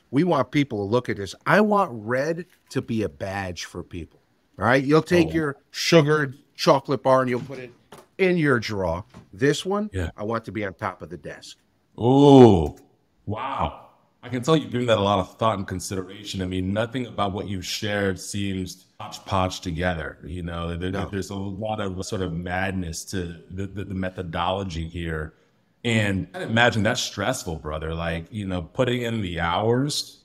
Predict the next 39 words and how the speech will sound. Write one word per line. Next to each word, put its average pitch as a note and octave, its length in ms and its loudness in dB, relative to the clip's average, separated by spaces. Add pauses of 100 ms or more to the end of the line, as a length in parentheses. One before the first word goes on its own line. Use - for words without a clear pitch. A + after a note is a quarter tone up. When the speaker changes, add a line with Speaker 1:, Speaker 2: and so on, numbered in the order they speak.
(140)
Speaker 2:
in G2+ 180 -10
the F#2 80 -4
dark F2 420 -4
and F2+ 120 -4
nobody's F2+ 420 -6
watching D#2+ 640 -6
to F2 80 -4
really B2 580 -4 (280)
think D#3 220 -2
about A2+ 240 2
what A2+ 140 0
the G#2+ 60 -4
consumer G2+ 520 -4
needs F2 680 -8
and, G2 160 -10
and F#2+ 200 -6
to G2 60 -6
be A2 220 -4
willing A2 460 -2
to F2 420 -2
then, F#2 240 -6
you F#2 160 -2
know, F2+ 140 -4 (140)
go G2+ 240 0
out, E2 320 -2
source - 640 -2 (120)
the F2 80 -20
right F#2 340 -12
materials F2+ 760 -6
and D#2+ 120 -8
the E2 160 -4
right F2+ 280 -4
ingredients E2+ 880 -8
and E2+ 240 -6 (280)
basically D#3+ 480 2
create B2 400 -2
this A#2+ 200 -4
experience A2+ 600 -8
that F2+ 180 -8